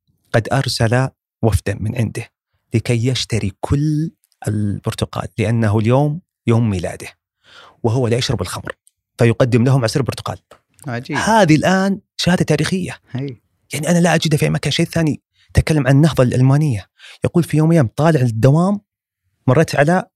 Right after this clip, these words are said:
Speaker 1: جسر، كان الجسر مبني من قرميد، عدت مبني من حديد،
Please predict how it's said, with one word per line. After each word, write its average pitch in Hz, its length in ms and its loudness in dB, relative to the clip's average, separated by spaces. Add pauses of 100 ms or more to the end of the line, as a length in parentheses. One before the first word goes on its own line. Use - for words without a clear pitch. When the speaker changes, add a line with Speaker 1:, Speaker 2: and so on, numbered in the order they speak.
Speaker 1:
جسر، - 340 -2 (920)
كان 151 180 0
الجسر - 500 -2 (360)
مبني 143 320 2
من 139 80 2
قرميد، 120 400 0 (1500)
عدت - 600 -2
مبني 139 200 2
من 170 100 2
حديد، - 300 -4